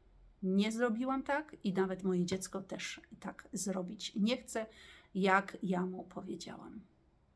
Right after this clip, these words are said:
Jesteśmy wewnętrznie po prostu zgruzgotani. I oczywiście naturalnie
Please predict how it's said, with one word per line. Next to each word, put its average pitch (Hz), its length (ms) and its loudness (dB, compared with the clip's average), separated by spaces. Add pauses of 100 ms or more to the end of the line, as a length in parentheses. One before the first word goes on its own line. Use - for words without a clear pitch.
(920)
Jesteśmy 240 640 -2 (340)
wewnętrznie 196 920 2 (300)
po 180 100 0
prostu 180 440 -2
zgruzgotani. 180 920 -2
I 285 160 6
oczywiście 220 520 2
naturalnie 190 640 2